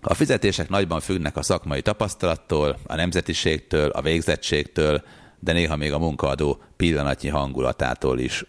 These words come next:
Dubajban nincsenek meghatározott szakmához köthető minimumfizetések, és nincs minimálbér sem.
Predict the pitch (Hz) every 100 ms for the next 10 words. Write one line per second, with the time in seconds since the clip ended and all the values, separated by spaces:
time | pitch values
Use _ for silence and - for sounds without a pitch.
0 | - - - _ - - - - 117 101
1 | 87 85 80 78 - _ _ 90 101 -
2 | 80 71 82 85 82 76 73 73 78 85
3 | - 90 - 71 71 71 - 73 73 -
4 | 71 78 78 73 65 73 69 87 - 98
5 | 87 90 82 - 80 76 71 65 65 69
6 | - 87 95